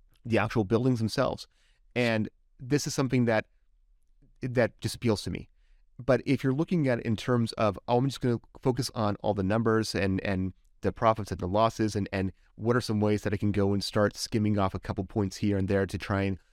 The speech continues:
and improve the, the pro-, the, the, the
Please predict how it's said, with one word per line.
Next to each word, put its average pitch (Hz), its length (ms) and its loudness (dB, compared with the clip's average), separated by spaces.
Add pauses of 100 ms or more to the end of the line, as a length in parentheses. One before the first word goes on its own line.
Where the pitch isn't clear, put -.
(120)
and 101 140 -2
improve 107 580 -2 (280)
the, 104 300 2
the - 120 -8
pro-, - 180 0 (100)
the, 110 160 0
the, 95 360 0 (440)
the 107 300 2